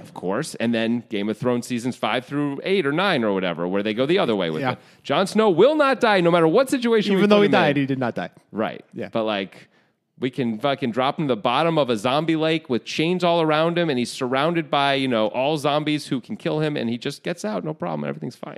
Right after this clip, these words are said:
Speaker 2: Yeah.
Speaker 1: Like, it just never <laughs> ends with that fucking guy.
Speaker 2: <laughs> Yeah. Yeah.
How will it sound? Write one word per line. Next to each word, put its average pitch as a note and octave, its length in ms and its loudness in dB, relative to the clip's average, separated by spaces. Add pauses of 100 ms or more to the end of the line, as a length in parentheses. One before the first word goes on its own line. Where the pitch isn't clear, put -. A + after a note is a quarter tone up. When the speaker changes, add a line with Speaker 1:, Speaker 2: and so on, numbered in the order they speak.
Speaker 2:
Yeah. C#3+ 120 0
Speaker 1:
Like, C#3 200 -4
it D#3 100 -12
just D#3 160 -8
never E3 220 -2
<laughs> D#3+ 100 0
ends D#3+ 320 -6
with - 100 -18
that - 180 -14
fucking - 260 -14
guy. - 220 -12 (320)
Speaker 2:
<laughs> - 80 2 (1300)
Yeah. G#2+ 140 -2 (840)
Yeah. G2+ 240 -6